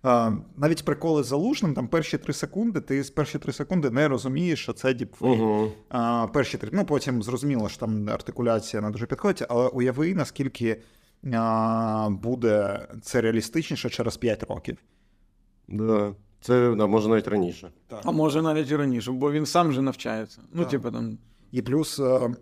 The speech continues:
Speaker 1: ми навіть використовуємо іноді, коли, ну, ми там, наприклад, в розслідуваннях, е, ну, коли записуємо відео, я можу сказати неправильний наголос. А, просто машинально,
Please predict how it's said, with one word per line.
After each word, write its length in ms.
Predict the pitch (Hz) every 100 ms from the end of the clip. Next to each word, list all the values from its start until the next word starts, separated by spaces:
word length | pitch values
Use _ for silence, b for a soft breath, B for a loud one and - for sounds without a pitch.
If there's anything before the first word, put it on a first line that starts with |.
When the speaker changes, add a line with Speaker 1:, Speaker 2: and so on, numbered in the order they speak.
| -
Speaker 1:
ми 160 | 147 147
навіть 280 | 139 123 -
використовуємо 540 | - 110 - 123 113
іноді, 260 | 117 110 117
коли, 580 | - 110 113 113 110 113 - 143
ну, 440 | 143 131 95 92
ми 140 | 113 104
там, 340 | 98 98 101
наприклад, 460 | 104 95 98 101 -
в 40 |
розслідуваннях, 640 | 120 - 131 120 110 104 101 - _ _ _ _ _ - -
е, 160 | 127 113
ну, 180 | 139 123 - 107 -
коли 280 | - 104 98 95
записуємо 460 | - 113 113 120 120
відео, 260 | 190 226 127
я 80 |
можу 300 | 123 143 120
сказати 460 | 104 - 110 147 120
неправильний 400 | 101 117 113 104
наголос. 560 | 104 101 92 95 - _ _ _ _ -
А, 520 | 123 107 107 104 104 98
просто 260 | 117 -
машинально, 1160 | 98 - 123 196 156 131 117 113 107 104 101